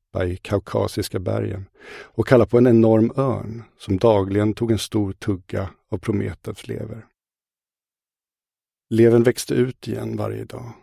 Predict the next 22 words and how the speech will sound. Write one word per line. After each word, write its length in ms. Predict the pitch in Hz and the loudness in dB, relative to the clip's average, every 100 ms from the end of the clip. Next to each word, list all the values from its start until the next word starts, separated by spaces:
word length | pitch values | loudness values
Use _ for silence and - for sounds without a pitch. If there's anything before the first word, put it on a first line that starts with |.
| _ _ _ - | _ _ _ -4
men 120 | 101 | -2
Prometheus 760 | - 101 107 117 - 120 107 | 0 2 2 0 -2 -6 -4
led 260 | 101 104 98 | -4 -4 -6
stora 440 | - 113 90 107 | -4 -4 -4 -8
kval, 380 | 107 - - - _ _ _ _ 120 | -10 -14 -16 -18 _ _ _ _ 0
ända 200 | 98 87 | 0 -2
tills 200 | - - | -8 -6
han 100 | 101 | -6
slutligen 560 | - 139 107 - 123 | -2 -2 -2 -4 -4
blev 140 | 120 110 | -2 -2
befriad 680 | 101 - 117 120 107 104 | -2 -2 -2 -2 -6 -8
av 120 | - 98 | -10 -8
halvguden 680 | - 107 92 98 95 98 | -2 -2 -2 -6 -4 -6
Herakles, 760 | 82 120 123 104 - 120 - _ _ - - _ | -4 -6 -6 -10 -16 -20 -20 _ _ -20 -20 _
som 180 | - 110 | -2 2
sköt 220 | 127 - | 2 4
ner 220 | 113 123 | 4 4
örnen 560 | 110 95 95 101 104 104 | 2 -2 -4 -6 -8 -8
med 120 | 101 | -8
sin 180 | - 104 | -8 -10
pil. 260 | - 113 - _ _ _ _ _ _ _ _ _ _ _ - _ _ | -12 -18 -20 _ _ _ _ _ _ _ _ _ _ _ -20 _ _
Zeus 520 | - 143 143 139 | 2 4 4 0